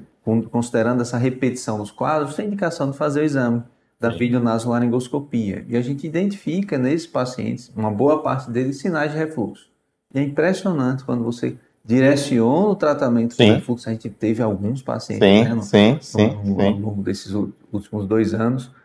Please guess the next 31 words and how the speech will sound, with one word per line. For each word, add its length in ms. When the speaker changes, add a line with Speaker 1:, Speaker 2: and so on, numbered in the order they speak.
Speaker 1:
alguns 380
pacientes 480
que, 320
ah, 140
beirando 800
a 80
indicação 520
de 60
cirúrgica, 580
né, 120
porque 120
a 40
gente 160
já 80
não 80
tinha 180
mais 200
o 20
que 80
fazer, 260
opa, 460
no 60
exame 420
descobrimos 520
que 120
tem 180
sinais 340
muito 300
sugestivos 480
de 60
refluxo, 560